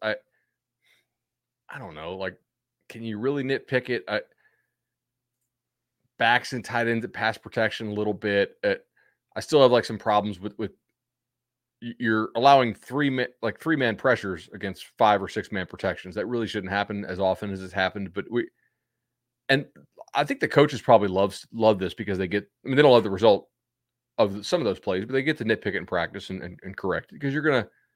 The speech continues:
you know, you're gonna see better defensive lines. But I really don't think Wake's defense is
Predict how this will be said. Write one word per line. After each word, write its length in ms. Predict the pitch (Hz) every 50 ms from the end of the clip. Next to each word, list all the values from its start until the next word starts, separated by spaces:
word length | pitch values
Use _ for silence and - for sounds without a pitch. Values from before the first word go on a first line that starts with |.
| _ _ _ _ _ _ _ _
you 80 | 107
know, 80 | 101 98
you're 120 | 101 104
gonna 140 | 123 127 113
see 520 | 98 - - 127 127 120 117 110 104 98
better 340 | 95 - - 107 98 95 90
defensive 420 | 80 90 95 - - 82 - 80 -
lines. 440 | 85 85 82 82 87 107 - - _ _ _ _ _ _ _ _ _ _ _ _ _ _ _ _ _ _
But 80 | 127 135
I 20 |
really 180 | 165 247 302 320
don't 140 | 277 220
think 180 | 190 214 170 110
Wake's 240 | 117 123 127 117 -
defense 440 | - 131 123 - 127 117 98 - 98
is 160 | 90 -